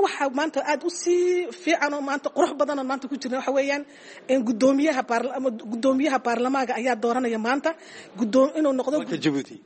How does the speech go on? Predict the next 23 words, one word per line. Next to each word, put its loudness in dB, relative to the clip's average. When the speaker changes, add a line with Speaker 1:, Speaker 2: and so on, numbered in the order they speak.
Speaker 1:
ka 2
guddoomiyaha 0
baarlamaanka -2
Djibouti -2
oo 4
doorasho 2
maanta -2
ka -6
galaya 0
halkaa -2
siduu -2
u 0
noqdo 0
guddoomiyaha 2
ururka 2
Af-, -12
Afrikaanka -2
ee 0
maxay -2
ahayd -2
Af-, -4
ah, 0
baarlamaanteerka -2